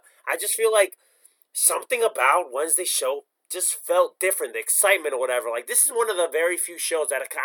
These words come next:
honestly say that throughout parts of the night,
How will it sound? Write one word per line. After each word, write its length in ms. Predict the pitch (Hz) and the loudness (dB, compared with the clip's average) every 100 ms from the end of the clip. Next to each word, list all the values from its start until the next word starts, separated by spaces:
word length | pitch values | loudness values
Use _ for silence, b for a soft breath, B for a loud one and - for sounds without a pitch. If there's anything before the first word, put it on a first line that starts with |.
| 165 | -2
honestly 260 | 170 147 | -2 -6
say 380 | 139 156 143 123 b b b b | -4 2 2 0 b b b b
that 240 | 139 139 | -2 -2
throughout 400 | - 156 160 - | 0 2 2 0
parts 320 | - 180 214 214 | 0 4 4 6
of 60 | |
the 100 | 196 160 | 4 4
night, 320 | 180 156 | 2 2